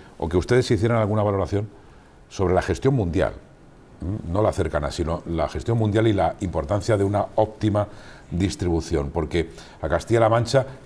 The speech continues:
llegan las vacunas que se deciden desde la Unión Europea, en nuestro caso y después desde la Administración Central en España, desde el Gobierno, y es muy importante, mm, mm, antes, pues lo, lo decía, que, que lleguen con tiempo y con buenas reservas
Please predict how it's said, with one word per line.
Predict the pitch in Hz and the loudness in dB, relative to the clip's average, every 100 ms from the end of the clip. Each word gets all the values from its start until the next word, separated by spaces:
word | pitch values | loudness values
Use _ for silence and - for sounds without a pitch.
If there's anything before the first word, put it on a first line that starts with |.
| 80 | 0
llegan | 101 135 123 | 4 4 4
las | 107 | 4
vacunas | 95 82 107 117 139 - - - - | 2 0 2 2 -2 -6 -18 -20 -4
que | 98 | -2
se | 87 | 0
deciden | 92 90 113 110 104 | 0 0 2 4 4
desde | 98 87 | 2 0
la | 90 | 0
Unión | 92 98 | 0 0
Europea, | 95 92 85 104 107 135 - - - - - - | 0 0 0 0 0 -2 -8 -20 -20 -20 -20 -6
en | 95 | 0
nuestro | 101 95 98 | 2 2 2
caso | 113 - | 2 4
y | 123 | 4
después | 101 - 117 | 2 2 2
desde | 107 95 98 | 4 2 2
la | 92 | 2
Administración | 95 95 98 85 107 | 0 -2 0 0 2
Central | 101 85 101 95 - | 2 2 2 0 -2
en | 90 | -4
España, | 87 - 110 101 - - - - | -4 0 0 0 -4 -14 -18 -4
desde | 85 101 78 | 2 4 4
el | 98 | 2
Gobierno, | 85 90 104 113 101 135 160 - - - - - - | 2 2 4 2 2 -2 -2 -12 -20 -20 -20 -20 -12
y | 71 76 | -2 0
es | 80 | 2
muy | 104 | 0
importante, | 98 101 98 104 123 127 - - - - - | 0 0 0 0 0 0 -2 -14 -20 -20 -12
mm, | 85 | -6
mm, | 82 78 82 80 76 - | -6 -6 -6 -6 -6 -4
antes, | 92 92 107 117 98 82 | -2 0 2 0 -2 -4
pues | 82 | -2
lo, | 80 85 | -2 -2
lo | 82 78 78 78 | -4 -6 -6 -4
decía, | 76 - 110 80 | -2 2 2 2
que, | 80 | -4
que | 80 82 | -4 0
lleguen | 90 101 107 | 2 2 0
con | 107 90 | -2 0
tiempo | 110 107 98 117 | 0 2 2 0
y | |
con | 104 90 | 0 0
buenas | 95 104 92 | 0 2 0
reservas | 92 107 107 110 | 0 2 2 0